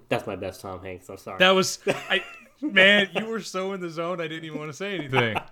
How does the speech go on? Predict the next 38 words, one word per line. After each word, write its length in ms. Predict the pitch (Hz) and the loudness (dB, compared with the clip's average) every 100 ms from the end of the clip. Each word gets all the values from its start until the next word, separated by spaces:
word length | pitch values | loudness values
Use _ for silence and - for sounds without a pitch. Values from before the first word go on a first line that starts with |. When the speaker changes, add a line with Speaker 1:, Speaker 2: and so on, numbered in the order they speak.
| - - - | -14 -8 -10
Speaker 1:
<laughs> 0 | - - - - - | -10 -18 -20 -18 0
But 120 | 185 | 4
no, 200 | 220 226 | 8 8
it's, 180 | 165 165 | 6 2
it's 200 | 190 165 | -2 0
so 200 | 196 190 | 2 2
perfectly 500 | - 190 202 170 156 | 4 2 2 0 0
described 560 | 131 131 160 170 240 151 | 0 -2 -2 0 2 2
in 140 | 127 | 2
there. 240 | 120 120 | 2 2
And 260 | 123 135 135 | 0 0 2
then 320 | 139 135 120 - - - - - - | 4 4 2 -8 -20 -20 -20 -20 -6
his 220 | 147 135 | 0 0
characters 500 | - 156 160 160 139 | 4 4 4 4 2
resign 300 | 131 131 147 | 2 2 4
himself 360 | 170 135 127 117 | 2 2 0 0
to 60 | |
the 60 | 117 | -4
fact 320 | - 117 117 | -2 -2 0
that 160 | 120 113 | -4 -6
I, 320 | 120 131 127 101 104 - - - - | -8 -8 -8 -10 -20 -20 -18 -18 -12
I 60 | 143 | -10
can 160 | 139 135 | -6 -2
get 180 | 156 | 0
back 220 | 160 156 151 | 0 2 4
out 240 | 147 - | 4 4
there. 260 | 175 165 156 | 4 6 6
You 100 | 123 | 6
know, 120 | 117 | 6
Rob 280 | 110 123 117 | 6 6 6
Reiner's 360 | 120 131 135 | 6 6 2
encru-, 400 | 127 113 131 131 | 0 -2 0 2
encouraging 460 | 120 113 135 131 131 | 2 2 2 2 0
him 160 | 131 110 | 0 0
to 80 | |
date. 480 | 92 127 156 156 151 | 2 4 4 4 0
And, 400 | 104 98 98 101 | -6 -6 -6 -6
uh, 320 | 101 98 95 | -6 -6 -8